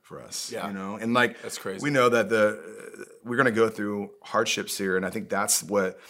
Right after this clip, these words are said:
Speaker 1: these hardships are, that pressing of, like, "Oh, yeah,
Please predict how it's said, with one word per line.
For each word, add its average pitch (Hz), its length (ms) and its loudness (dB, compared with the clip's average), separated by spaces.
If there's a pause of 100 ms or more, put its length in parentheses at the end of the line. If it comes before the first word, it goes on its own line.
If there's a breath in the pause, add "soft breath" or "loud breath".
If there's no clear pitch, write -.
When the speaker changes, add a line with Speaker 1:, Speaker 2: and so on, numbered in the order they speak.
(420 loud breath)
Speaker 1:
these 104 160 -2
hardships 104 460 0
are, 98 140 -4
that 92 380 0
pressing 104 480 -2
of, 87 100 -6
like, 87 320 -6 (240)
"Oh, 117 120 -10
yeah, 117 420 -2